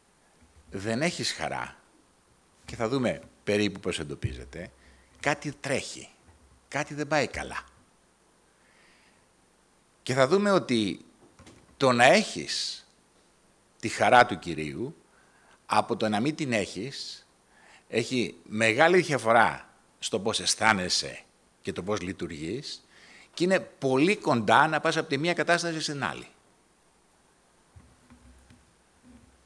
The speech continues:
Θα ήθελα να, να ρίξουμε μια ματιά σε ορισμένα εδάφια, να δούμε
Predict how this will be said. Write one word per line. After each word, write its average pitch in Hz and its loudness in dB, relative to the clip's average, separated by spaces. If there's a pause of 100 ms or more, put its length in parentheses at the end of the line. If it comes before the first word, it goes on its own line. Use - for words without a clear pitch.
(960)
Θα 175 -4
ήθελα 185 4
να, 180 6
να 135 4
ρίξουμε 156 0
μια 151 2
ματιά 123 6
σε 98 4 (680)
ορισμένα 110 0
εδάφια, 123 6
να 147 0
δούμε 175 0